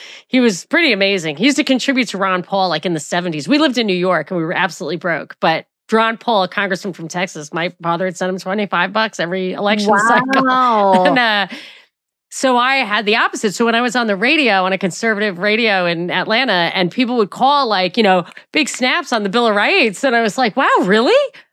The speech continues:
Speaker 1: Oh, wow. I didn't think anybody," 'cause I'm from New York. It's like, I didn't think anybody even cared anymore. But anyway, so that's what Ron Paul tapped into, which is another reason I'm a little mad at Trump, because he hijacked that ideology that was, like, buried deep in a lot of our minds, and he just,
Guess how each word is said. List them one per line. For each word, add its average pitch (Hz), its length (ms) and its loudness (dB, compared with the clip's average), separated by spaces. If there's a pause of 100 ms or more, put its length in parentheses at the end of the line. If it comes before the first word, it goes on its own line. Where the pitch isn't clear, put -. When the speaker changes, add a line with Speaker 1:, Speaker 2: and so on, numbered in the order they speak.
(120)
Speaker 1:
Oh, 453 280 4
wow. 208 600 2
I 277 100 0
didn't 302 180 2
think 330 160 0
anybody," 311 440 0
'cause 262 160 0
I'm 262 160 -2
from 277 160 2
New 269 80 4
York. 302 260 2
It's 240 160 -2
like, 262 100 0
I 311 60 2
didn't 359 140 2
think 320 100 0
anybody 294 320 2
even 285 220 0
cared 359 320 0
anymore. 226 400 2
But 185 280 -2
anyway, 185 300 -2
so - 140 -6
that's 262 220 -2
what 233 140 -4
Ron 208 220 0
Paul 196 240 -4
tapped 175 240 -6
into, 196 220 -4
which 165 160 -8
is 170 40 -8
another 226 280 -2
reason 185 180 -2
I'm 185 80 -2
a 175 40 -2
little 170 140 -4
mad 160 200 -2
at 165 80 -12
Trump, 262 400 -2 (420)
because 202 420 0
he 220 320 -2
hijacked 190 760 -2
that 170 380 0
ideology 190 560 0
that 165 140 0
was, 160 180 -6
like, 175 260 -2
buried 185 360 0
deep 220 240 -6
in 170 80 -6
a 160 60 -6
lot 165 180 0
of 160 100 -6
our 165 160 0
minds, 180 520 -2
and 170 120 -8
he 196 160 -6
just, 165 440 -6